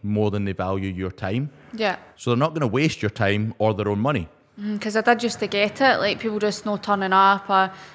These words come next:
Speaker 2: I just take it off my block or whatever. And then since I put my prices up, I had somebody had obviously missed one.
Speaker 1: Yep.
Speaker 2: And then I did charge her for it, and, um, aye, she's never ever missed one again,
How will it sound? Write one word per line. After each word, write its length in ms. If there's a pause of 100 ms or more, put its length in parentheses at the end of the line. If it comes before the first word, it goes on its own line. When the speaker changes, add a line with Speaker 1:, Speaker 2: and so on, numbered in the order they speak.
Speaker 2:
I 60
just 180
take 160
it 60
off 180
my 100
block 360
or 60
whatever. 500 (560)
And 180
then 440 (340)
since 220
I 40
put 140
my 100
prices 460
up, 400 (720)
I 80
had 360
somebody 840 (240)
had 140
obviously 640 (140)
missed 360
one. 380 (100)
Speaker 1:
Yep. 340 (120)
Speaker 2:
And 160
then 480
I 80
did 240
charge 320
her 80
for 320
it, 160 (140)
and, 180
um, 420 (240)
aye, 120
she's 240
never 340
ever 320 (120)
missed 260
one 160
again, 360